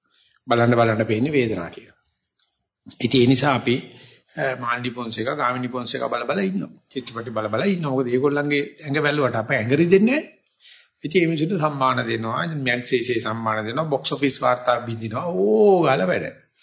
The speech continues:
කවදා හරි මේකට දාපු දවසේ මුල්ල ඉඳලා අගටම වේදනාව තමයි තියෙන්නේ. ඉතින් කවදා හරි මේ වේදනාව සැපයට කාරණාවක් කරගත්තොත්, ප්‍රමෝදයට කාරණාවක් කරගත්තොත් ගමනක් තියෙනවා.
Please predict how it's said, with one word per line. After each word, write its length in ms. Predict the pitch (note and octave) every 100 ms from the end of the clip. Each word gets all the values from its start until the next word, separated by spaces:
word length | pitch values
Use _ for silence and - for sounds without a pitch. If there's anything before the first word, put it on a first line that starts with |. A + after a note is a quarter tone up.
| - - _ _ -
කවදා 280 | F3 E3+
හරි 120 | C3 A2+
මේකට 320 | C3+ F#3+ A3+
දාපු 260 | F3 A#2+ A#2+
දවසේ 380 | G#2+ A2+ C#3+ E4 - _ _ _ _ _ _ - - - -
මුල්ල 300 | B2 C3+ E3 F3
ඉඳලා 340 | E3 D#3 D#3
අගටම 300 | C3+ C3+ E3
වේදනාව 380 | C#3+ B2+ A#2+ A2+
තමයි 200 | G#2+ B2
තියෙන්නේ. 300 | - B2 - _ _ _ - - -
ඉතින් 220 | D3 C#3
කවදා 360 | C3 D#3+ D#3+ C#3+
හරි 120 | C3
මේ 240 | A#2+ D3+ F3
වේදනාව 500 | E3 D3 C3+ B2 A#2
සැපයට 420 | - - E3+ F3
කාරණාවක් 520 | - C3 A#2+ A2+ A2 -
කරගත්තොත්, 560 | A2 G#2+ G#2+ - E3+ - - - - -
ප්‍රමෝදයට 560 | - C#3 E3+ F3+ E3+ C#3
කාරණාවක් 480 | B2+ A#2+ A#2+ A#2 A2+
කරගත්තොත් 460 | A#2 G#2+ G#2+ C#3 C#3
ගමනක් 360 | A2+ A2 A2
තියෙනවා. 360 | - - -